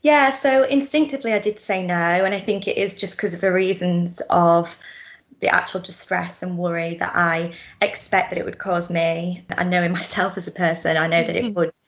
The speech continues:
Speaker 1: cause great worry. But I also do understand, and I think from speaking to Alison, as well as the research that I did at university,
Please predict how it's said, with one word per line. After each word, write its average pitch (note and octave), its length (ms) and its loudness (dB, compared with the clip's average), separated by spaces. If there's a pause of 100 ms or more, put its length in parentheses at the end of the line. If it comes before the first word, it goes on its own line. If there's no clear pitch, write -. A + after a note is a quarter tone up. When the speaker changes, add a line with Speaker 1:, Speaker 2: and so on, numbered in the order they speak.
(320)
Speaker 1:
cause A3 260 4
great G3 300 2
worry. F#3+ 600 0 (340)
But - 100 4
I A3 100 6
also B3+ 380 2
do A3+ 340 -4
understand, G#3+ 680 -4
and G3+ 80 -4
I F#3 60 -4
think G3 280 -10
from - 280 -12
speaking G#3+ 480 -6
to F#3 120 -8
Alison, F#3 460 -2
as F#3 160 -6
well A3+ 180 4
as A3 120 -2
the G3 80 -4
research F3+ 420 -6
that - 100 -2
I F3+ 120 2
did E3+ 520 -2
at - 140 -4
university, E3+ 1080 -2